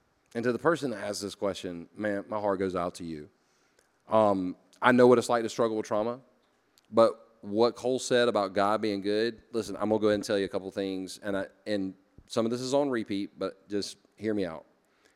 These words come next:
I was molested when I was a kid,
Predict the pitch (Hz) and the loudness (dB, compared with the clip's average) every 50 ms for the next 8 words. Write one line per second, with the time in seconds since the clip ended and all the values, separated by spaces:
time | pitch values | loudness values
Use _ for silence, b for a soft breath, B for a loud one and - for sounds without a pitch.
0 | _ _ _ _ _ _ _ _ _ _ _ _ _ _ _ _ _ _ _ _ | _ _ _ _ _ _ _ _ _ _ _ _ _ _ _ _ _ _ _ _
1 | _ _ - - 104 113 117 120 107 110 113 107 104 104 101 98 - - 107 92 | _ _ 4 6 8 8 8 6 4 2 0 2 2 2 0 0 -2 -6 -6 -4
2 | 87 90 90 87 85 82 78 87 - - 92 82 80 76 73 | -4 -6 -6 -6 -8 -8 -10 -12 -12 -8 -8 -8 -8 -10 -14